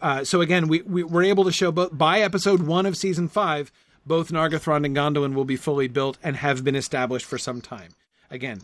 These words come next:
it helps us to show that, uh, time has passed when we get back to them. I have another idea for that in season five. Let me say it now 'cause I'll totally forget it later on. I think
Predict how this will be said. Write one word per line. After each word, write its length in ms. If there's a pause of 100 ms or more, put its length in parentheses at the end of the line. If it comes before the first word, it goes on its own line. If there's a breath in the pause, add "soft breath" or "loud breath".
(140)
it 100
helps 280
us 100
to 100
show 360
that, 400 (100)
uh, 240
time 240
has 80
passed 480 (240 soft breath)
when 240
we 140
get 200
back 260
to 100
them. 220 (280)
I 60
have 100
another 200
idea 400 (200 soft breath)
for 100
that 180
in 100
season 300
five. 220
Let 140
me 80
say 180
it 80
now 180
'cause 140
I'll 80
totally 380
forget 340
it 80
later 320
on. 180 (460 soft breath)
I 80
think 300